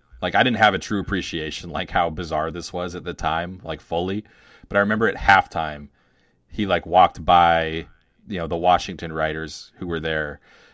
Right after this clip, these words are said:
and said, "Hey, I'll, uh, I'll, I'll talk with you guys. C-, catch me on the field afterward. I'll talk to you guys." <laughs> And it was literally, like, him saying, "I know, I know, I know.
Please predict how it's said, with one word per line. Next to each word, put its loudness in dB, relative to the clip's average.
and -8
said, -4
"Hey, 2
I'll, 4
uh, 0
I'll, 2
I'll 0
talk 6
with -4
you -2
guys. 0
C-, -10
catch 0
me -2
on 0
the -4
field -4
afterward. -2
I'll -4
talk -2
to -14
you -12
guys." -10
<laughs> -
And -10
it -4
was -2
literally, 2
like, -2
him 2
saying, -4
"I 4
know, 4
I 2
know, 4
I 0
know. -2